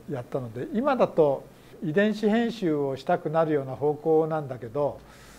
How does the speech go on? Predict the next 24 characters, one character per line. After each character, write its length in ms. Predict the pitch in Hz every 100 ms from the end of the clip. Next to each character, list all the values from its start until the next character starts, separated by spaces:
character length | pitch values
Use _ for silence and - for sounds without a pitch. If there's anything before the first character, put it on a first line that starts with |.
| -
当 160 | 208 202
時 60 |
は 80 | 156
当 180 | 160 175
然 160 | 180 175
だ 80 |
か 120 | 170 131
ら 260 | 123 127 -
遺 80 |
伝 200 | 151 190
子 60 | 190
扱 280 | 180 - -
い、 120 | 202
あ 80 | -
の、 140 | 151 151
い 80 |
じ 40 | 165
れ 80 | 180
な 80 | 147
か 80 | 123
っ 20 |
た 140 | -
の 160 | 113 113
で、 180 | 127